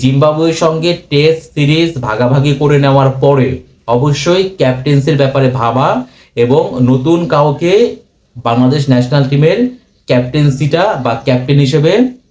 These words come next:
তাকে নির্বাচন করা, বেছে নেওয়া, এটা হচ্ছে বিসিবিরই এখন উচিত হবে। শান্তকে শুধুমাত্র যদি একজন জেনুইন ব্যাটসম্যান হিসেবে বিবেচনা করা হয় এবং তার কাছ থেকে যদি ক্যাপ্টেন্সির বোঝাটা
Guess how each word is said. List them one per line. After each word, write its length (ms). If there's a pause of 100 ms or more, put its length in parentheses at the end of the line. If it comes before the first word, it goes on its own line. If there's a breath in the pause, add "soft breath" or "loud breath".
(140)
তাকে 260 (440)
নির্বাচন 420 (100)
করা, 180 (380)
বেছে 260
নেওয়া, 240 (300)
এটা 180
হচ্ছে 280
বিসিবিরই 500
এখন 200
উচিত 240
হবে। 160 (280 soft breath)
শান্তকে 480 (120)
শুধুমাত্র 440
যদি 140
একজন 260 (100)
জেনুইন 440
ব্যাটসম্যান 400
হিসেবে 280
বিবেচনা 440
করা 220
হয় 180 (420 soft breath)
এবং 240 (180)
তার 200 (160)
কাছ 180 (120)
থেকে 280 (180)
যদি 240
ক্যাপ্টেন্সির 680
বোঝাটা 380